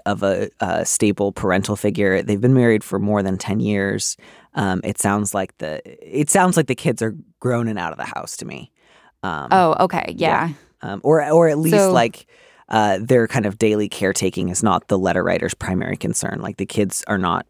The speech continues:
Speaker 1: um, it, it just, I, I don't have any big concerns about them right now. Um,
Speaker 2: Yeah.
Speaker 1: I, I, I would say again, too, like, i-, if part of your back went up when I was like, "I don't think sex addiction is a real thing," um, let's leave that aside for now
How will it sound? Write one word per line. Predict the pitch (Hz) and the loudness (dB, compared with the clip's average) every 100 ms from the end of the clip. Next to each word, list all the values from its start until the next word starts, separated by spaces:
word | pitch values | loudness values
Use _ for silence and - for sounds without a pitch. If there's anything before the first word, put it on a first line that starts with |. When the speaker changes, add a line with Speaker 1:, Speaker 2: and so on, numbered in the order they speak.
| _ | _
Speaker 1:
um, | - - - - - _ _ - | -8 -4 -6 -8 -14 _ _ 0
it, | 127 131 | 2 4
it | |
just, | 127 123 - 113 - - | 4 2 0 -6 -8 -6
I, | - 117 - | -2 0 2
I | |
don't | 131 127 110 | 2 2 2
have | 107 | 0
any | 107 101 101 | 0 -2 -2
big | 110 - | -2 -2
concerns | 104 95 95 - | -4 -2 -4 -4
about | - - | -6 -6
them | - | -8
right | - - | -10 -10
now. | - - _ - - - - | -14 -14 _ -20 -20 -18 -4
Um, | 107 - 147 - - - | -2 -2 -6 -10 -14 -12
Speaker 2:
Yeah. | - - - | -8 -6 -2
Speaker 1:
I, | 160 - | 0 2
I, | 156 - | 2 4
I | 170 | 4
would | 170 | 4
say | 180 | 2
again, | 165 151 | 2 0
too, | 131 131 123 | 0 2 2
like, | 110 - | 2 0
i-, | 120 117 | 0 0
if | 135 - | -2 2
part | 165 165 | 4 4
of | 147 | 4
your | 139 | 2
back | 117 104 - | 2 0 0
went | 117 110 | -2 -2
up | 107 110 | -2 -4
when | 101 | -4
I | 95 | -4
was | - | -4
like, | 107 107 - | -6 -6 -6
"I | |
don't | 101 98 | -4 -4
think | - 92 | -4 -2
sex | 110 - | -2 0
addiction | 107 101 - 107 | -2 -2 -2 -4
is | 110 | -4
a | |
real | 104 101 | -4 -4
thing," | - 101 98 - - - - - | -4 -4 -4 -6 -16 -20 -20 -2
um, | 120 117 110 - _ _ _ _ 117 | 2 4 2 -2 _ _ _ _ -12
let's | 123 135 143 156 185 | -8 -2 0 2 2
leave | 185 | 4
that | 170 | 4
aside | 151 - 104 107 | 4 4 4 2
for | - | 2
now | 123 120 | 2 2